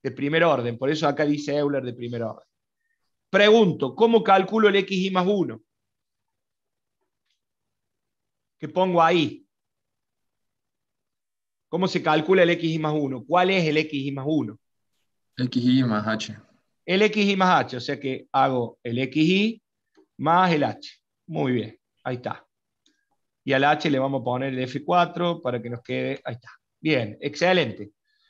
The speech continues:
Speaker 1: ¿Cómo calculo el I sub I más uno? Díganmelo, alguien que me lo diga con números y después lo hacemos con la fórmula. ¿Cómo sería el I sub I más uno?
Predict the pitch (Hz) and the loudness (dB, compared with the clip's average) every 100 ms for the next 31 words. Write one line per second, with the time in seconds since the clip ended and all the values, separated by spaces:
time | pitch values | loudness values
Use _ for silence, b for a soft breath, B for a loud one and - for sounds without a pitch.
0 | _ _ _ 269 294 254 - 214 233 240 | _ _ _ 2 4 4 4 4 4 4
1 | 226 240 226 220 208 185 160 131 135 214 | 4 2 2 2 2 2 2 0 -2 0
2 | 214 208 208 180 190 226 214 180 165 180 | 0 0 0 2 0 0 -4 -6 -6 -2
3 | 196 175 175 190 208 214 190 143 135 160 | -2 -2 -4 -2 -2 0 0 0 -2 -4
4 | 156 143 147 143 131 123 - 110 107 104 | -2 -4 -6 -12 -12 -12 -8 -8 -8 -14
5 | - _ _ _ _ _ 247 247 220 214 | -16 _ _ _ _ _ 0 2 2 2
6 | 202 202 175 185 175 160 139 120 | 2 2 0 0 2 0 -2 -6